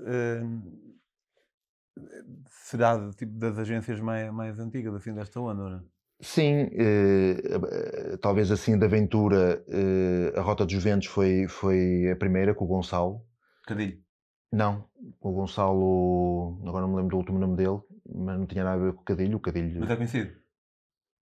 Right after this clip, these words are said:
Speaker 2: Ele é conhecido dentro da, das agências porque foi o primeiro assim de aventura. Ele faz assim uma espécie de outsourcing, tu queres viajar com ele, ele manda-te para um sítio já com, com o overland lá ou com, pronto, no fundo co-, subcontrata outras agências,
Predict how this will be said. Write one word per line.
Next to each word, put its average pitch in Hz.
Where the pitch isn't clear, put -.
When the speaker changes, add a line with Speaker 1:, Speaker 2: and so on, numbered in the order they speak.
Speaker 2:
Ele 190
é 143
conhecido 127
dentro 127
da, 107
das 95
agências 110
porque -
foi 113
o 104
primeiro 107
assim 101
de 101
aventura. 110
Ele 95
faz 101
assim 98
uma 98
espécie 98
de -
outsourcing, 92
tu -
queres 87
viajar 92
com 95
ele, 95
ele 90
manda-te 95
para 101
um 92
sítio 92
já 98
com, 98
com 95
o 98
overland 98
lá 110
ou 95
com, 95
pronto, 87
no 90
fundo -
co-, 104
subcontrata 104
outras 95
agências, 123